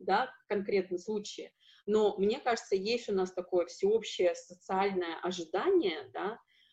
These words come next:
к учителям, что учителя должны быть какими-то носителями какого-то примера для подражания, да. А, и, э,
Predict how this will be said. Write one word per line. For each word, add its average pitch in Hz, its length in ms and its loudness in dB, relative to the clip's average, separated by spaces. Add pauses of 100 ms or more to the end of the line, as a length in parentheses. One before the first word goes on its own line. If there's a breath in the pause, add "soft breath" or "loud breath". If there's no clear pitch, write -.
(180)
к - 40 -2
учителям, 202 600 -4
что 175 400 0
учителя 180 580 -2
должны 202 380 0
быть 370 200 2
какими-то 226 680 -2
носителями 285 840 -2
какого-то 214 520 0
примера 190 960 0 (220)
для 180 100 -2
подражания, 165 840 -6 (440)
да. 208 280 -6 (500)
А, 151 440 -6 (100)
и, 190 400 6
э, 170 500 -2